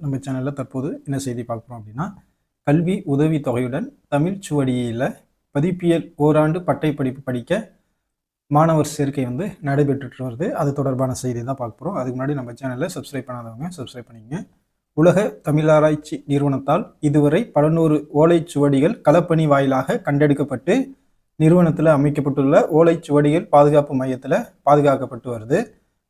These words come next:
பாதுகாக்கப்பட்டு வரும் ஓலைச்சுவடிகளை அறிந்து தெரிந்து கொண்டு நூலாக்கம் செய்யும் வகையில் தமிழ் சுவடியியல் மற்றும் பதிப்பியல் ஓராண்டு பட்டய படிப்பு வந்து உலக தமிழாராய்ச்சி நிறுவனத்துல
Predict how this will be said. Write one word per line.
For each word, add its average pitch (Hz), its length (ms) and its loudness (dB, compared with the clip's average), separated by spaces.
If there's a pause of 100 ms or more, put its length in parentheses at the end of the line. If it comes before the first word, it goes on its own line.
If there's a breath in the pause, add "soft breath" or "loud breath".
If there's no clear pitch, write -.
(120)
பாதுகாக்கப்பட்டு 160 680 8
வரும் 143 200 4 (120)
ஓலைச்சுவடிகளை 143 680 6 (180)
அறிந்து 156 320 4 (220)
தெரிந்து 156 380 4
கொண்டு 139 200 2 (120)
நூலாக்கம் 165 520 6
செய்யும் 143 300 0
வகையில் 147 280 0 (540)
தமிழ் 180 300 6 (320)
சுவடியியல் 170 680 4 (120)
மற்றும் 156 380 0
பதிப்பியல் 165 460 2 (260)
ஓராண்டு 160 340 8 (100)
பட்டய 165 380 4
படிப்பு 147 320 2
வந்து 131 200 0 (600)
உலக 180 280 8 (140)
தமிழாராய்ச்சி 151 720 8
நிறுவனத்துல 135 420 2